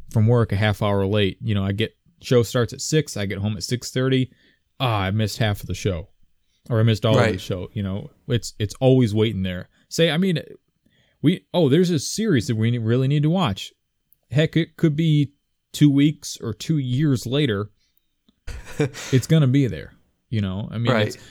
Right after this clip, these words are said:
Speaker 1: Netflix might drop it, but who knows? Hulu might pick it up. 'Cause, you know, they're all, they're constantly kinda switching up their licenses here and there. So you, you know, you can't really
Speaker 2: Right.
Speaker 1: count on it being on any certain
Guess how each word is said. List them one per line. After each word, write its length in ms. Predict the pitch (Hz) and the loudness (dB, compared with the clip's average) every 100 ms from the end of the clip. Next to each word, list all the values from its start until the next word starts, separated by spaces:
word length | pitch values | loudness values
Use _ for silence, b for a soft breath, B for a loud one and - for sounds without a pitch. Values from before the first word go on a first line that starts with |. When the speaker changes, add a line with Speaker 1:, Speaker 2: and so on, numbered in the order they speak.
| B - | B 2
Speaker 1:
Netflix 420 | 135 151 151 - | 2 4 2 2
might 180 | 135 131 | 0 0
drop 300 | 131 135 139 | 0 0 2
it, 200 | 160 - | 0 0
but 220 | 107 90 | -6 -6
who 160 | - 156 | 2 2
knows? 280 | 139 113 - | 4 0 0
Hulu 280 | 123 135 131 | 4 4 4
might 220 | 127 - | 0 -2
pick 220 | 131 127 | -2 0
it 80 | 117 | 0
up. 240 | 127 127 _ _ _ _ _ _ _ | 0 -2 _ _ _ _ _ _ _
'Cause, 180 | - 107 117 | -2 0 0
you 140 | 147 | 4
know, 80 | 131 | 4
they're 260 | 120 123 135 | 4 4 2
all, 80 | 139 | 2
they're 200 | 139 139 | 2 2
constantly 440 | - 170 - 120 | 2 2 2 -4
kinda 160 | 131 107 | -2 -4
switching 340 | - 127 - | -2 -4 -2
up 80 | 110 | -2
their 100 | 104 | -2
licenses 520 | 98 110 101 98 87 82 | -2 -2 -2 -6 -8 -6
here 160 | 98 | -6
and 100 | 92 | -4
there. 140 | 92 92 | -4 -6
So 160 | - | -4
you, 180 | 104 92 - | -4 -4 -10
you 100 | - | -2
know, 120 | 117 113 | 2 2
you 120 | 110 | 2
can't 200 | 156 135 | 0 4
really 220 | 113 107 107 | 4 4 0
Speaker 2:
Right. 80 | - B B B B B - | -6 B B B B B -8
Speaker 1:
count 260 | - 123 | 0 2
on 140 | 110 107 | 2 0
it 140 | 104 | 0
being 260 | 101 101 95 | 0 0 0
on 160 | 95 | -2
any 220 | 98 101 90 | -2 -4 -6
certain 480 | - 104 87 85 | -4 -4 -4 -6